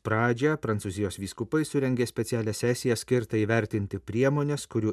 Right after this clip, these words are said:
imtasi siekiant kovoti su seksualiniu išnaudojimu bažnyčios aplinkoje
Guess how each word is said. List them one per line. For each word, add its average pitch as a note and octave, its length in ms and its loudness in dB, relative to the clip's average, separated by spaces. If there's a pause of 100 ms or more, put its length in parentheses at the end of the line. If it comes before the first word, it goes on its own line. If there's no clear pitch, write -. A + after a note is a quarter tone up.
imtasi C3 480 2
siekiant A#2 560 0
kovoti A2 560 2 (400)
su B2+ 160 2
seksualiniu G#2+ 720 2
išnaudojimu A#2+ 720 4
bažnyčios G2+ 480 0
aplinkoje G2+ 720 0